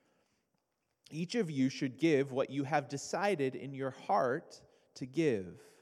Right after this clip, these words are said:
not reluctantly or under compulsion, for God loves a cheerful giver." The motivation that God is looking for is not reluctance or begrudging obedience.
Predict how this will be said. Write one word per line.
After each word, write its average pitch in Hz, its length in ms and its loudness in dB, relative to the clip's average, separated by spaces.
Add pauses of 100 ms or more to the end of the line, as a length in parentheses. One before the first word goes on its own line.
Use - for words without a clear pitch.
(1040)
not 151 320 0
reluctantly 147 920 2
or 135 280 2
under 131 360 -2
compulsion, 127 920 -6
for 113 100 -4
God 135 340 0
loves 104 280 -2
a 107 100 -4
cheerful 139 680 -8 (240)
giver." 87 360 -14 (1200)
The 139 80 2
motivation 170 640 4
that 131 100 -4
God 143 240 4
is 123 100 -4
looking 139 300 -4
for 117 220 -2
is 117 160 -2
not 139 200 -2
reluctance 127 800 -2
or 123 160 4
begrudging 120 560 0
obedience. 104 760 -8